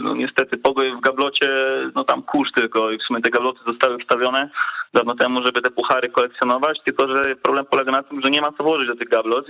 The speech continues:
i myślę, że trzecie miejsce zadowoliłoby fanów po dobrym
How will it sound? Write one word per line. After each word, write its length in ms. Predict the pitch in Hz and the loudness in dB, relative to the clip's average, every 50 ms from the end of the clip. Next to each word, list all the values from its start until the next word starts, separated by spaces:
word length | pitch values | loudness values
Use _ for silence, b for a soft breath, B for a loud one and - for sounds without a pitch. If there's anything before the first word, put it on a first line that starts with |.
| 117 - | -8 -6
i 200 | - - 120 120 | -4 -2 0 0
myślę, 380 | 131 131 131 - 139 135 131 131 | 0 0 2 2 2 0 2 2
że 120 | 135 135 131 B B B B B B - | 0 0 0 B B B B B B 2
trzecie 260 | - 156 143 - 160 | 2 2 2 2 2
miejsce 320 | 147 156 160 - - 147 135 | 0 0 0 0 -2 0 2
zadowoliłoby 880 | 151 151 160 165 160 170 185 202 185 160 139 131 127 123 120 120 120 120 - - | 2 2 2 2 2 0 0 2 0 0 0 0 0 2 2 0 0 0 0 0
fanów 260 | 117 117 127 147 151 - - | 0 2 0 -2 -4 -2 0
po 360 | - 113 110 110 113 110 110 110 | 2 2 2 2 2 0 2 2
dobrym 240 | 120 120 120 117 | 0 0 0 -2